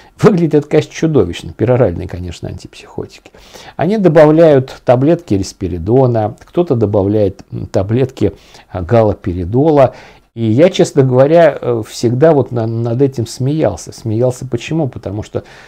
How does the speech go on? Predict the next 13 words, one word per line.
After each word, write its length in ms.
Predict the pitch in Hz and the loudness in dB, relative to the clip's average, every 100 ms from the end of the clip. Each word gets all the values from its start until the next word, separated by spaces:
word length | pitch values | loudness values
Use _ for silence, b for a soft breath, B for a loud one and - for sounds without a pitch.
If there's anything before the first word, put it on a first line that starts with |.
| B | B
ну, 120 | 113 | -6
какой 460 | - 127 - 208 180 | -2 -2 0 2 2
смысл 640 | - 110 123 185 185 123 | 0 -4 0 0 0 0
лечить 520 | 107 113 - 170 156 - B - | 0 -2 -4 -4 -4 -8 B -6
двумя 420 | 101 127 143 147 | -2 0 2 0
препаратами 840 | - 110 - 107 139 180 - 120 | 2 -2 0 2 2 0 -2 -6
с 140 | 107 107 | -4 -4
одинаковым 720 | 101 107 131 156 135 127 113 | -2 -2 -2 -2 0 0 0
механизмом 800 | 110 - 110 127 127 110 131 139 | -4 -4 -4 -2 -2 -2 -4 -2
действия? 400 | 120 85 - 78 | -4 -6 -10 -10
Мне 200 | 110 175 | -4 -4
это 120 | 151 | -4
казалось, 460 | 127 110 139 131 | -6 -2 -2 -4